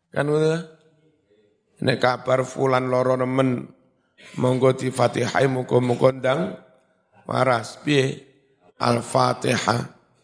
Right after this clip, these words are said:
Niki kader kita jamaah badhe nyalon lurah, muko-muko menang.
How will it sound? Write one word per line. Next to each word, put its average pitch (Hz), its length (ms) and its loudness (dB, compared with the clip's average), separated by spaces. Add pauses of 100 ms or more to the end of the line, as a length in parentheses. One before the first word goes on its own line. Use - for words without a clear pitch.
(1000)
Niki 120 480 0 (960)
kader 127 480 0
kita 131 320 0
jamaah 123 480 0
badhe 127 320 -2
nyalon 123 320 2
lurah, 123 320 2
muko-muko 123 640 0
menang. 123 320 0